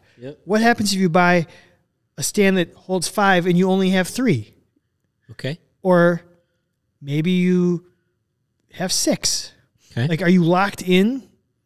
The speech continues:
Speaker 2: to how many stability balls you have by your rack? That's not the way it should work.
Speaker 1: No.
Speaker 2: Where with individual ones, it's, um,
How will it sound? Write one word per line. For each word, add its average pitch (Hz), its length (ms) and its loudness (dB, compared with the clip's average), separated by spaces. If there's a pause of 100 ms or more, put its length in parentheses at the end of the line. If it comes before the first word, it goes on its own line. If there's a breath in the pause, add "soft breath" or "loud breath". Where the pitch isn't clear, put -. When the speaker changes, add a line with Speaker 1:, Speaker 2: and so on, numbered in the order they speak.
(120)
Speaker 2:
to 180 140 -6
how 175 140 -2
many 180 200 0
stability 175 400 -2
balls 190 260 0
you 175 100 -2
have 175 300 -2
by 160 140 0
your 147 180 -2
rack? 175 460 -2 (240 soft breath)
That's 240 180 -4
not 262 180 -4
the 147 80 -2
way 139 160 -2
it 123 60 -6
should 131 200 -6
work. 131 380 -6 (440 loud breath)
Speaker 1:
No. 113 240 -10
Speaker 2:
Where 180 200 4
with 175 160 4
individual 185 600 4
ones, 156 420 0
it's, - 320 -6 (460)
um, 151 540 -2